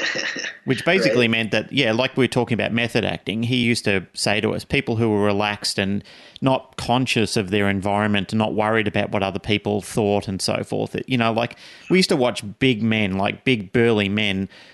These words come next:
Speaker 1: talking in high-pitched voices to their dogs, and you could see the response from their dog compared to people who wouldn't do it. They just,
Speaker 2: Yeah.
Speaker 1: you know, they kind of thought, "Well, if I talk to my dog like this, I'm gonna be seen as a sissy."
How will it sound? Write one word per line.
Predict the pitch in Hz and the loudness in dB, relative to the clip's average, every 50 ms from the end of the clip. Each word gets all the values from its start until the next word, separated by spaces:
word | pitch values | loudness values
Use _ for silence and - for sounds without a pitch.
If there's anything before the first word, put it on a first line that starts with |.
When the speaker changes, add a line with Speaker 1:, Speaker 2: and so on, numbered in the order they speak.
| _ - | _ -6
Speaker 1:
talking | - 143 139 135 - - 123 113 | 0 2 2 2 2 2 2 2
in | 107 104 98 | 2 2 0
high-pitched | 98 - 123 123 123 - - 127 117 - - | 0 -2 -2 -2 -2 -2 -2 -4 -4 -4 -4
voices | 104 107 107 110 107 - 120 101 - | -2 0 2 2 2 0 -2 -4 -2
to | - 117 | -2 0
their | 98 107 101 | 0 0 0
dogs, | 92 110 110 110 107 101 | 2 0 0 0 0 0
and | 117 123 127 | 0 2 2
you | 127 | 0
could | - - - - | 0 -2 -4 0
see | - 165 170 190 | 2 4 4 4
the | 180 151 | 4 2
response | 123 107 - - - 127 123 120 - | 2 2 0 0 0 0 0 0 -2
from | - 113 110 | -4 -2 -2
their | 104 104 | -2 0
dog | - - 120 110 107 107 - | 0 0 0 2 0 0 -2
compared | - 117 107 - 117 117 104 | -4 -4 -2 -2 -2 -2 -2
to | 117 110 | -2 -2
people | - 117 113 - - 113 98 | -2 -2 -2 -2 -2 -2 -2
who | 98 104 101 | 0 -2 0
wouldn't | 95 107 117 123 107 110 95 80 | 0 2 2 2 2 2 -2 0
do | - 113 98 92 | 2 2 2 2
it. | 95 - - _ - - - - - _ | 0 -4 -6 _ -20 -20 -20 -20 -14 _
They | - 113 120 | -2 -2 0
just, | 110 - 151 143 - - - | 2 2 2 0 0 -2 -4
Speaker 2:
Yeah. | - - - | -4 -4 0
Speaker 1:
you | - 135 131 | 0 2 2
know, | 120 117 117 | 2 2 2
they | 117 117 | 0 0
kind | - 143 135 127 | 0 2 2 2
of | 123 - | 2 0
thought, | - 117 113 110 | 0 0 0 0
"Well, | - 135 131 131 131 131 | 2 2 2 2 2 2
if | - 113 - | 0 -2 0
I | 156 156 156 | 0 0 0
talk | 147 - - 135 127 - | 0 0 0 0 0 0
to | 123 | 0
my | 113 110 | 0 2
dog | 101 110 110 104 | 2 2 0 0
like | 95 101 95 - | -2 -4 -4 -2
this, | - 113 - - | -2 -4 -2 -2
I'm | 113 110 | -2 0
gonna | 110 113 107 | 0 0 0
be | 104 104 101 90 90 90 - - - | 0 -2 -2 -4 -6 -10 -14 -12 -8
seen | - - - 123 113 107 104 | -4 -2 0 0 0 0 0
as | 98 92 | 0 -2
a | 95 | -4
sissy." | - - - 117 - - 117 98 - | -4 0 0 0 0 0 -4 -6 -8